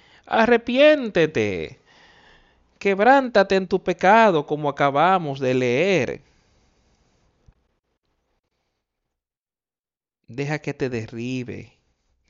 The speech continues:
para que así puedas ir y levantarte espiritualmente. Odia ese pecado que está en ti. Ódialo. Dentro de ese hombre, tú no dejes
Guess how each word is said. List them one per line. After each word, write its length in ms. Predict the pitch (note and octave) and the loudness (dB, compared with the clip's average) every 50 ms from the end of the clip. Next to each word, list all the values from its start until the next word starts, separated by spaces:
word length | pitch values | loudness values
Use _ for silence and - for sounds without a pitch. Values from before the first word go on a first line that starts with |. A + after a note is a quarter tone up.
| _ _ - - _ _ _ | _ _ -20 -20 _ _ _
para 220 | _ - C3 B2+ A#2 | _ -6 -6 -6 -6
que 100 | - A#2+ | -6 -8
así 320 | A#2 - - - C3 B2+ | -8 -8 -8 -8 -8 -8
puedas 920 | B2 B2+ _ - C3+ C#3 D3 C3+ B2 G#2+ G2+ G2+ - - - - - - _ _ _ _ _ _ _ _ _ _ _ _ _ _ _ _ _ _ _ | -10 -12 _ -6 -4 -4 -2 -2 -4 -6 -8 -10 -12 -14 -16 -16 -18 -20 _ _ _ _ _ _ _ _ _ _ _ _ _ _ _ _ _ _ _
ir 540 | - C#3 C#3 C3 C3 A#2+ A2 G2 G2+ G#2+ G#2+ _ _ _ _ _ _ _ _ _ _ _ | -12 -10 -8 -8 -8 -8 -8 -10 -12 -14 -16 _ _ _ _ _ _ _ _ _ _ _
y 280 | - B2+ B2+ B2 B2 A#2+ | -12 -10 -8 -8 -6 -6
levantarte 960 | A#2 A#2+ A2+ A#2+ A2 A2 G#2+ G#2 - _ - C#3+ C#3+ B2 B2 A2+ - - | -4 -6 -6 -6 -10 -12 -14 -18 -14 _ -8 -8 -6 -8 -10 -10 -12 -12
espiritualmente. 1000 | G#2+ - - - - A2+ G#2+ A2+ A2 - C3+ A#2+ A#2 A#2 A2+ G#2+ G2 G2 F#2+ G2+ - - | -12 -12 -12 -14 -12 -10 -10 -10 -10 -10 -8 -8 -8 -8 -10 -14 -14 -14 -14 -16 -16 -8
Odia 400 | - - A3+ D4 C#4+ C#4 A3+ D3+ | -6 -6 -6 -6 -6 -8 -8 -10
ese 180 | B2+ - - A2+ | -10 -10 -12 -12
pecado 540 | - - A2 - - G2 E2 C2 - - - | -12 -12 -14 -12 -10 -10 -10 -10 -12 -14 -16
que 80 | - | -18
está 240 | G2+ - - - G2 | -20 -18 -16 -16 -16
en 140 | G2+ G2+ - | -16 -16 -20
ti. 360 | _ - - - - - - _ _ _ _ _ _ _ _ _ _ _ _ _ _ _ _ _ _ _ _ _ _ _ _ _ _ | _ -20 -20 -20 -20 -20 -20 _ _ _ _ _ _ _ _ _ _ _ _ _ _ _ _ _ _ _ _ _ _ _ _ _ _
Ódialo. 680 | - B2 B2+ B2+ B2+ A#2+ A#2+ G#2+ G#2 G#2 G#2 F#2 - - _ _ _ _ _ _ _ _ _ _ _ _ _ _ _ _ _ _ _ _ _ _ _ _ _ _ _ | -8 -6 -4 -4 -4 -6 -8 -10 -10 -10 -12 -14 -16 -20 _ _ _ _ _ _ _ _ _ _ _ _ _ _ _ _ _ _ _ _ _ _ _ _ _ _ _
Dentro 260 | A2 G#2+ G#2+ A2 A#2 | -16 -14 -12 -12 -14
de 40 | A2 | -12
ese 140 | - - | -12 -12
hombre, 220 | A#2+ A#2 B2 B2 A2+ | -12 -12 -10 -12 -12
tú 140 | G#2+ - A2+ | -10 -12 -12
no 100 | A2 A2 | -12 -10
dejes 600 | B2+ C#3 C#3+ C#3+ C#3 A#2+ A2 - - - - _ | -8 -8 -6 -6 -6 -8 -8 -10 -12 -16 -18 _